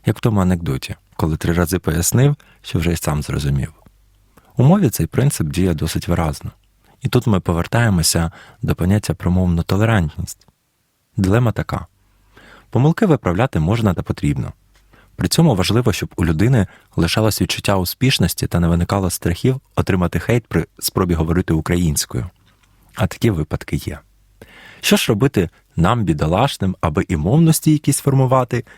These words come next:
і друзів не втрачати? Тут я маю той самий рецепт. Об'єднуй зусилля та домовляйся.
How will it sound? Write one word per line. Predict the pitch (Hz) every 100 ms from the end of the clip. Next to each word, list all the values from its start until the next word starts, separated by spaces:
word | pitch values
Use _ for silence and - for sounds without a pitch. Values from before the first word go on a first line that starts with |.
| - -
і | 185
друзів | 131 82 67 -
не | 73
втрачати? | - - - 82 73 - - _ _ - - - -
Тут | 110 -
я | 92
маю | 85 82
той | 85
самий | 82 92 85
рецепт. | 80 - - 73 - - _ _ _ -
Об'єднуй | 90 82 80 78
зусилля | 82 80 160 170 165 _ _
та | -
домовляйся. | 73 76 73 71 71 -